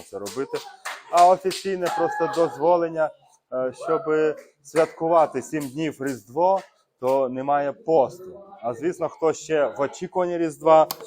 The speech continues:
греко-католицького, то, е, ми постимо. Я, наприклад, е, не буду постити, бо середа, є ще у нас святковий цей час, декада ця, то кілька слів про піст.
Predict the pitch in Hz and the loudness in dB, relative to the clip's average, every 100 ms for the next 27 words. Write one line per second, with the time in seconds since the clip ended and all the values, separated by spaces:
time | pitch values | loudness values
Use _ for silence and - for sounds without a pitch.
0 | - - 104 151 151 151 160 160 160 151 | -18 -8 2 2 4 0 0 0 -2 -2
1 | 135 131 135 139 139 - - - - 123 | -4 -2 0 0 0 -8 -20 -16 -6 -4
2 | 117 117 143 - 160 135 - - 87 - | -4 -6 -8 0 4 4 0 -16 -14 -14
3 | - - 117 143 147 151 147 147 139 - | -18 -8 -2 -2 -2 -6 -4 -4 -2 -4
4 | - 120 117 135 147 123 110 123 127 156 | -4 -4 -6 -8 -8 -6 -2 -2 -2 -4
5 | 147 170 190 _ - _ _ _ _ _ | -8 -8 -8 _ -20 _ _ _ _ _
6 | - - 117 123 120 92 - 123 117 123 | -20 -10 2 4 4 -2 -4 -2 0 2
7 | 151 170 - _ _ _ 117 143 139 147 | 4 2 -2 _ _ _ -4 -2 -2 -6
8 | 139 135 127 - 143 131 - 135 131 135 | -2 -2 -4 -10 -8 -6 -4 -4 -4 -6
9 | 120 - 113 95 - 95 113 - 113 110 | -6 0 0 -2 -10 -10 -10 0 0 2
10 | 117 - 131 143 - _ _ _ _ _ | 0 2 0 0 -8 _ _ _ _ _
11 | _ - 120 127 123 123 - _ _ _ | _ 0 6 8 6 4 -2 _ _ _
12 | _ _ _ _ _ _ _ _ _ _ | _ _ _ _ _ _ _ _ _ _
13 | _ _ - 135 131 117 120 - 117 - | _ _ -6 -4 -4 -4 -6 -4 -6 -6
14 | 110 87 - | -10 -10 -16